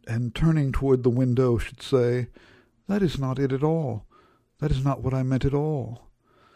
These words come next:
So just, just the, the thought that there might be that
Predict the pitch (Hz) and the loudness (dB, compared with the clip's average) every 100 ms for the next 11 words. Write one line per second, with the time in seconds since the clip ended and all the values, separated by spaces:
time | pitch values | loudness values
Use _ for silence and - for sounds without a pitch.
0 | _ _ _ _ - 143 131 135 - 127 | _ _ _ _ -10 -4 -2 -4 -8 -6
1 | 147 - 117 151 - - 143 127 127 151 | -6 -6 -4 -4 -4 -4 0 0 0 -4
2 | 131 117 - 180 196 - - 120 131 120 | -4 -4 -4 -2 -2 -6 -10 -2 0 0
3 | 123 - 123 117 117 | -2 0 0 0 -2